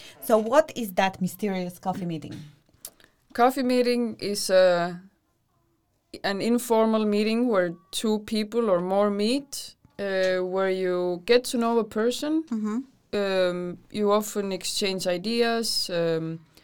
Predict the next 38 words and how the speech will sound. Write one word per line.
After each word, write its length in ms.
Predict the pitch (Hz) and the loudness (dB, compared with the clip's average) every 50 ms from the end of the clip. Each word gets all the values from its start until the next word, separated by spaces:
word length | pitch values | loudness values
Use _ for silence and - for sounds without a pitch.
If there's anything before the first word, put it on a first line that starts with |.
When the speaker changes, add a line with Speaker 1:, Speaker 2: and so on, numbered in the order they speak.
| _ _ _ _ _ _ _ _ _ _ _ _ _ _ _ - | _ _ _ _ _ _ _ _ _ _ _ _ _ _ _ -10
Speaker 2:
share 360 | - - - 208 196 190 185 | -6 -2 0 0 0 0 0
stories 420 | 185 - - 202 202 196 190 185 | -2 0 0 2 2 2 0 -2
from 200 | - - 185 180 | -2 -4 -4 -2
your 100 | 180 170 | -2 -4
professional 680 | 170 - 180 - - 208 208 202 - 208 190 185 180 180 | -4 -6 -8 -2 0 0 0 0 0 -4 -4 -4 -4 -6
and 100 | 175 170 | -4 -2
both 260 | 190 190 185 175 - | -2 -2 -4 -4 -8
professional, 600 | - 180 - - 247 294 294 - 277 254 247 - - - - | -12 -8 -2 0 0 0 0 -2 -4 -4 -6 -6 -8 -8 -6
uh, 160 | 202 190 185 | -2 -2 -2
personal 460 | 190 - 247 269 269 - 269 240 226 214 | -2 0 0 0 0 0 -2 -2 0 2
life, 460 | 214 208 208 208 208 208 - - - _ _ _ _ _ _ _ _ _ _ _ _ - | 2 2 2 2 0 -4 -10 -20 -20 _ _ _ _ _ _ _ _ _ _ _ _ -4
and 160 | 196 202 202 - - | -4 -4 -2 -2 -2
just 240 | 226 220 - - - | -2 -2 -2 0 2
try 180 | 240 226 233 | 4 4 4
to 140 | 226 - 214 | 2 0 4
get 180 | 240 240 240 - | 4 4 4 4
to 120 | - 233 | 0 0
know 180 | 220 226 226 214 | 0 0 0 0
each 180 | 185 - 170 | -2 -2 -2
other. 300 | 165 156 156 - 165 156 - _ _ _ _ _ _ - - | -4 -4 -4 -8 -12 -12 -14 _ _ _ _ _ _ -8 -6
Speaker 3:
Mm-hmm. 340 | 226 214 208 196 196 208 | -4 -4 -4 -4 -4 0
Speaker 2:
The 100 | 233 262 | 0 0
point 360 | 202 208 247 240 254 262 262 247 | 0 2 2 2 4 4 4 2
with 180 | 226 208 214 | 0 -2 -2
this 300 | - 214 220 214 - - - | -2 0 0 0 -4 -4 -4
is, 480 | 202 196 190 185 - - - - - _ _ _ _ _ _ _ _ - - - - | -4 -4 -4 -4 -4 -4 -6 -6 -8 _ _ _ _ _ _ _ _ -20 -18 -8 -2
one, 260 | 202 214 226 247 254 | 0 2 2 4 2
you 80 | 240 220 | 2 2
get 460 | 196 208 202 196 - - - - - _ _ _ _ _ _ _ _ _ _ _ _ _ - | 0 0 0 -2 -4 -12 -14 -16 -16 _ _ _ _ _ _ _ _ _ _ _ _ _ -6
new 180 | 214 226 240 233 | -2 0 2 2
network, 480 | 220 220 220 - - 262 262 247 - | 2 2 0 2 4 4 4 4 2
you 80 | - 247 | 0 2
get 140 | 233 214 233 262 | 2 2 2 0
Speaker 3:
Yeah. 60 | - | -2
Speaker 2:
to 60 | 214 | -2
know 180 | 202 208 226 240 | 0 0 0 0
someone, 520 | 240 - 269 262 269 277 277 277 285 320 - - | 0 0 0 2 2 2 2 0 -2 -2 -4 -2
um, 720 | 214 208 202 196 190 190 185 185 185 185 185 185 185 | 0 0 2 2 2 0 0 -2 -2 -4 -6 -8 -10